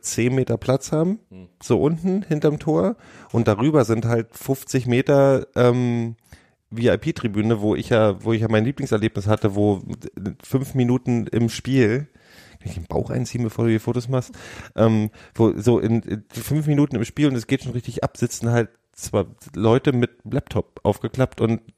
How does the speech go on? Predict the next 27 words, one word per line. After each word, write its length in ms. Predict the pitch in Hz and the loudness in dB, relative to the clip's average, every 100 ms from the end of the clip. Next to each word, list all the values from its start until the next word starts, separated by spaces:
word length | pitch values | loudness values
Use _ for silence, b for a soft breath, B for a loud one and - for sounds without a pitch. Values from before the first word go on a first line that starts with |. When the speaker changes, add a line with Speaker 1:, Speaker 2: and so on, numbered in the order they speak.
| - | -2
Speaker 1:
gehen 180 | 117 | 0
noch 140 | 117 110 | 2 0
mal 100 | 113 | 0
kurz 380 | 120 120 - - | 2 0 -2 -12
die 240 | - 107 110 - 104 | -4 -4 -4 -6 -10
Quartalszahlen 840 | - 117 110 110 - - 85 90 | 0 0 2 0 -2 0 0 2
durch 280 | 87 90 - - | 0 0 -2 -2
irgendwie 420 | 95 95 110 113 | -2 0 0 0
und 200 | 104 101 - | -2 -4 -6
das, 220 | 101 - - 90 95 - B B B B | -6 -6 -12 -6 -6 -6 B B B B
und 140 | - 117 | 0 2
wenn 100 | 117 | 2
du 60 | |
sowas 380 | 107 120 151 - | 4 4 4 0
über 320 | - 147 151 135 | 0 2 4 4
dem 180 | 131 | 4
Ultrablock 540 | 127 175 123 92 92 - | 2 2 0 2 0 0
hast, 160 | 104 | -2
kann 140 | - 131 | -2 -2
natürlich 320 | 131 113 113 | 0 0 -4
keine 240 | - 104 | -2 -2
Stimmung 280 | 101 143 147 | 0 -2 -2
entstehen 360 | 92 95 - 85 | -4 -6 -6 -4
und 100 | 87 | -2
der 80 | 87 | 0
Funke 380 | - 143 117 | 0 -2 -4
gerade, 440 | 104 104 104 101 | -2 2 4 4